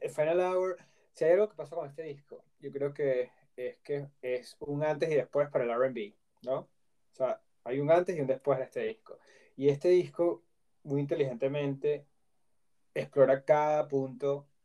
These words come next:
de lo que es la música, eh, afrodescendiente o, o, o la música negra en ese momento en Estados Unidos, creo yo. Y esta canción viene antes de, de Superstar, que es como una continuación de Superstar, porque es que aquí viene la crítica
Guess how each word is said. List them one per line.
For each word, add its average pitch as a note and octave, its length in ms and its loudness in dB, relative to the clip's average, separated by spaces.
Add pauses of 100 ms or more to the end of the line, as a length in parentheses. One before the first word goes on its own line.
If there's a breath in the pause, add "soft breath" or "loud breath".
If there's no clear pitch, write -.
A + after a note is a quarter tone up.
(120)
de C3+ 200 -4
lo B2 140 -4
que A#2 120 -10
es A2 80 -12
la B2 80 -6
música, B2+ 680 -2 (360)
eh, A2+ 320 0
afrodescendiente G#2+ 800 0
o, B2 100 6
o, G#2+ 200 2
o G2+ 360 -2
la G#2+ 80 -6
música A2 300 -6
negra A2+ 240 2
en A#2+ 140 -2
ese A#2 200 -2
momento A2+ 320 0
en A#2+ 60 -4
Estados A2+ 300 -4
Unidos, G#2+ 300 -8
creo G#2+ 180 -2
yo. B2 120 -4 (680 soft breath)
Y C#3 140 6
esta D3 140 6
canción C#3+ 300 8
viene E3 320 -2 (160)
antes C#3+ 480 -4
de, A2 340 -6 (720)
de A#2+ 760 0
Superstar, C3+ 560 0
que D#3+ 280 2 (760)
es C#3+ 120 -6
como F3+ 140 -2
una G#3 100 4
continuación D#3 420 0
de G3+ 80 0
Superstar, C#3+ 400 -2
porque B2 200 -8
es - 80 -12
que D#3+ 100 -2
aquí C#3+ 220 -2
viene D#3 160 -4
la D#3 120 2
crítica D#3 500 -8